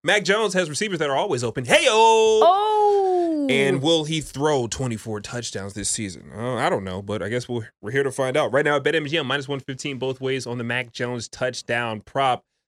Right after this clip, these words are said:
Speaker 1: Some might say it's a little disrespectful to Zach Wilson that he has the same touchdown prop number as him. Some might say it's disrespectful to Mac Jones. I don't know, but are we taking the over or the under on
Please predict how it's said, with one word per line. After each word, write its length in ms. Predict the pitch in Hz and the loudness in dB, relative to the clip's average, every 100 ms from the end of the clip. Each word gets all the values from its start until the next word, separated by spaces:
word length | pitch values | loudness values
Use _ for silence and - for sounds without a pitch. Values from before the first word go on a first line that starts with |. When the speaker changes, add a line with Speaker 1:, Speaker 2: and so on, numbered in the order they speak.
| - | -10
Speaker 1:
Some 320 | - 113 110 | -4 -4 -2
might 220 | 101 95 | -6 -4
say 240 | - 117 | -4 -4
it's 100 | 113 | -4
a 40 | 98 | -6
little 180 | 104 98 | -8 -8
disrespectful 640 | 95 104 - 104 - 104 | -10 -10 -6 -6 -6 -8
to 120 | 95 - _ - | -8 -10 _ -6
Zach 300 | 110 98 107 | -4 -4 -6
Wilson 320 | 113 123 101 | -6 -6 -8
that 160 | 95 | -10
he 140 | - 101 | -12 -14
has 260 | 101 95 | -10 -10
the 120 | 92 95 | -10 -10
same 400 | - 101 98 92 _ | -8 -8 -10 -14 _
touchdown 340 | - 107 - 92 | -10 -10 -8 -12
prop 340 | - 98 92 | -8 -10 -10
number 280 | 98 98 92 | -10 -10 -10
as 140 | 95 | -8
him. 120 | 127 139 _ | -8 -10 _
Some 160 | - 202 | -6 -2
might 160 | 160 | 0
say 80 | 139 | 0
it's 100 | 143 | -2
disrespectful 540 | 139 147 - 160 170 | -6 -8 -6 -6 -6
to 100 | 160 | -6
Mac 220 | 175 185 185 | -4 -4 -6
Jones. 260 | 254 220 - _ - | -6 -8 -10 _ -2
I 100 | 285 | 0
don't 160 | 254 | 2
know, 300 | 233 247 233 _ - | 0 0 -2 _ 0
but 80 | 190 | 2
are 100 | 220 | 2
we 120 | 233 | 2
taking 240 | 269 269 | 2 2
the 120 | 240 240 | 2 4
over 180 | 226 | 4
or 40 | 220 | 2
the 140 | 208 | 2
under 240 | 208 180 156 | 2 0 0
on 280 | 156 147 | 0 0